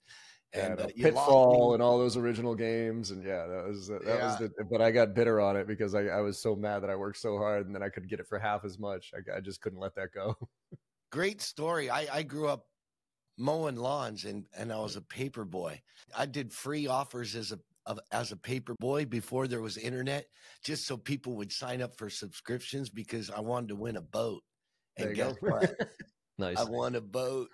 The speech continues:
Speaker 2: <laughs> I won a
Speaker 1: Nice.
Speaker 2: boat,
Speaker 1: Yeah, yeah, yeah.
Speaker 2: walkie-talkies. I was a motivated little guy, man. And I love to sell. My brother pushed me, right? My older brother, because, you know, everybody knew us in a, in a,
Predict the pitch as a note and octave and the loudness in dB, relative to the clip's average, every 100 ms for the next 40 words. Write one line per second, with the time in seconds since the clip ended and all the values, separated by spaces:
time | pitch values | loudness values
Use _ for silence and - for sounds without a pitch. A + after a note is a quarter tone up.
0 | - - D#3 - C3+ B2 G#2+ D3+ D3+ D3+ | -12 -8 -8 -6 -6 -4 -2 2 2 2
1 | C3+ C3+ C#3 F#2+ G2+ A2+ A#2 A#2 C3 A2 | 2 0 -2 -2 2 4 2 -2 -6 -2
2 | C3 C3+ - C3+ B2+ - - - A#2+ E3+ | -2 -2 -6 -10 -10 -16 -20 -10 -6 -4
3 | C3+ A2+ A#2 C3 C3 A#2 B2+ A#2+ A2 B2 | -4 -4 -4 -4 -4 -4 -6 -6 -8 -8
4 | A#2+ G#2+ A#2 C#3+ C3+ F#2+ F#2 G#2 A#2+ B2+ | -8 -10 -8 -8 -6 -6 -8 -6 -2 0
5 | C3+ C#3 C#3 D#3 C#3+ C#3 - D3 E3 A#2 | 0 0 0 0 0 -8 -6 -6 -6 -8
6 | _ _ _ _ _ _ _ - C3 B2 | _ _ _ _ _ _ _ -4 -2 0
7 | C3+ F3 E3 B2+ - G3+ - - G#2 F2 | 0 0 0 -6 -2 -2 -2 -6 -16 -18
8 | - _ _ _ _ _ G#2+ A#2 B2+ B2+ | -18 _ _ _ _ _ -6 -4 -4 -2
9 | B2+ B2+ D#3+ E3 C#3+ A#2+ C3+ E3 E3+ - | -4 0 -2 -2 -4 -2 -2 -2 -8 -12
10 | _ - A#2+ A2+ C3 A#2 C#3 A#2+ A#2+ - | _ -14 -12 -6 -4 -4 -4 -2 -4 -6
11 | _ _ _ D3+ A3 F#3 E3 D3 D3+ F3 | _ _ _ -4 -4 -2 -2 0 0 0
12 | D3+ A#2+ C3 B2 A#2 A2+ A2+ | 0 -4 -4 -4 -6 -8 -8